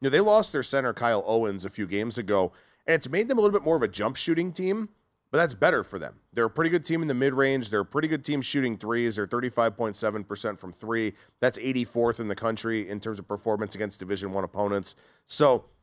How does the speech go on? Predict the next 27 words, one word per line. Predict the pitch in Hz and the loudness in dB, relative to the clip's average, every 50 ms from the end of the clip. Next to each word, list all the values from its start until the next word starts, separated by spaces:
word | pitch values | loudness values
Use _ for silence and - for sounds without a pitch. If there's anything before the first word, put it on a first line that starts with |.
| _ _ _ _ _ _ | _ _ _ _ _ _
not | - 180 220 247 202 - | 0 2 2 2 0 -4
really | 185 226 233 233 208 | -4 -4 -2 -2 -4
a | 160 | -4
whole | - - 139 160 151 | -4 -4 -4 -4 -2
lot | 131 127 135 151 147 - | 0 2 2 2 0 0
that | 120 | -2
I | 110 101 | -2 -2
liked | 92 87 87 90 92 98 135 143 - - - - | -2 -2 -4 -2 -2 -2 -2 -4 -10 -20 -14 -6
on | - 139 143 | -6 -4 -4
the | 143 | -4
card | 139 - 147 147 151 151 147 | -4 0 2 2 2 2 0
here. | 143 156 147 | 0 2 2
I | 127 117 | 2 2
only | 131 160 120 85 | 2 0 -4 -4
had | 90 120 123 | -4 -4 -4
a | 110 | -4
couple | 101 - 127 - - 117 101 | -4 -4 -6 -4 -2 -2 -4
of | 92 | -4
things | - - 117 104 101 92 | -2 -4 -4 -4 -4 -2
that | 98 | -2
I | 98 | 0
would | 95 95 101 | 0 0 0
even | 101 92 90 | -2 -4 -4
classify | 87 - 104 101 98 95 - 101 - - 98 90 | -6 -2 0 0 0 0 -2 -6 -4 -2 -2 -2
as | 85 82 73 | -2 -6 -8
leans, | 80 85 92 110 110 92 82 82 80 - | -8 -8 -6 -4 -4 -6 -6 -8 -12 -12
but, | _ - 92 87 82 | _ -2 -2 -2 -2